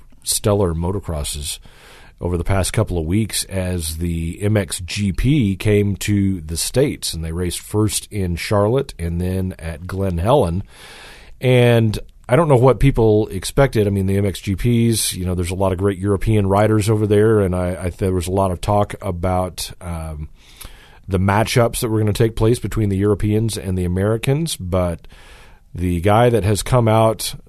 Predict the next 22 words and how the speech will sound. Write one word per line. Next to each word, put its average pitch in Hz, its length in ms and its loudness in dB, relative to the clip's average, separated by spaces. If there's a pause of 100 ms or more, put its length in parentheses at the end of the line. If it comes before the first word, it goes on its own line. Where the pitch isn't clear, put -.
head 117 320 2
and 98 200 -4
shoulders 113 540 2
above 104 600 0
the 95 80 0
rest 104 720 2
and 90 580 -4
really 113 240 2
put 113 360 2
a 87 300 -4 (840)
perfect - 560 2 (200)
cherry 120 720 6
on 101 340 0
top 110 360 2
of 98 480 0
his 101 260 0
season, 113 640 4
which 101 200 0
was 107 220 0
actually 107 300 2
filled 113 260 2
with 92 220 -4